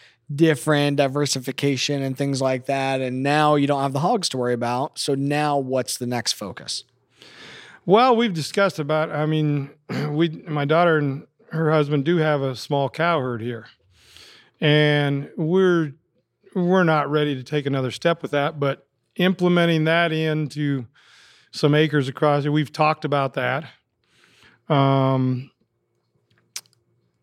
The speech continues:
Speaker 2: we've looked at more diverse, and we've tried some more diverse covers,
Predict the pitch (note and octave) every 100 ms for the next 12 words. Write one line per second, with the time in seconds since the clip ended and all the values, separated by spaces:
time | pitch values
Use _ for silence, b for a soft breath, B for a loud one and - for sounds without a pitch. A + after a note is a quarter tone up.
0 | _ _ - G#3 E3+ D3 E3 D#3 F3 D3
1 | D#3 D3+ C#3 C3+ D#3 D3+ - D3 C#3+ C3
2 | - C#3+ D3 C#3+ - C#3 C#3+ C3+ B2+ C#3
3 | C3+ - - D#3+ D3 D#3 D3+